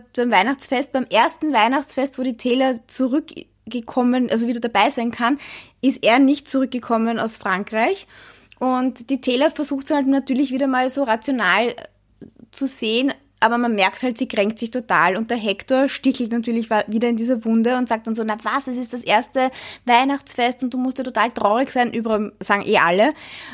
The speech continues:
Äh, aber der Hector natürlich will halt, da, dass da was geht und sagt halt eher so, das, das versteht er gar nicht. Und sagt er, also wenn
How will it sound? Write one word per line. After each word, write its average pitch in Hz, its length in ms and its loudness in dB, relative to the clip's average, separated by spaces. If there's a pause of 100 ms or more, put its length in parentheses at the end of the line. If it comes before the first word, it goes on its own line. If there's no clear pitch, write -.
(120)
Äh, 220 80 -4
aber 220 320 4
der 214 80 4
Hector 220 340 -2
natürlich 226 480 -2
will 220 180 -2
halt, 220 320 -2
da, 208 260 4
dass 208 180 -4
da 220 120 -2
was 220 180 -2
geht 226 260 0
und 233 180 -2
sagt 208 360 -4
halt 214 120 -6
eher 208 140 2
so, 214 260 -2
das, 208 300 -4
das - 160 -6
versteht 220 260 -4
er 214 80 2
gar 180 240 2
nicht. 294 220 -2
Und 277 240 2 (400)
sagt 233 360 0
er, 311 200 2 (260)
also 233 340 0
wenn 214 300 2